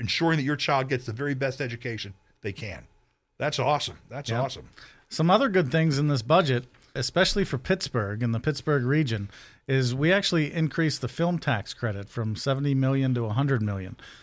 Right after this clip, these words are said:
Speaker 2: So, and in that one hundred million dollar tax credit, it'll be thirty million for shows that have multiple seasons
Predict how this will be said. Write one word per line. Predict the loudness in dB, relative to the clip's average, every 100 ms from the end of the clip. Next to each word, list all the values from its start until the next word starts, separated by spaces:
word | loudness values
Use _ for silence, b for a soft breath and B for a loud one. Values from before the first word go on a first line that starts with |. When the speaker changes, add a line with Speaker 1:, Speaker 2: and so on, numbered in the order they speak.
| B -6
Speaker 2:
So, | 2 2 2 0 -6 _ -4
and | -2 -2 -4 -4
in | 0 2
that | 4 4 2 -4
one | -2 2 2
hundred | 4 2 4
million | 4 4 2 -2 -4
dollar | 0 2 2
tax | 2 2 2
credit, | 0 0 0 -4 -2
it'll | 0 0 2
be | 2 2
thirty | 0 2 2 4
million | 2 2 0 -4 -6 _ -14
for | -4 0 0 0 -4 -10 _ -8
shows | -2 4 6 6 4 0 -2 -4 -10 B B B -10
that | -2 2
have | 4 4
multiple | 4 2 0 -4
seasons | -2 -2 -2 -6 -14 -20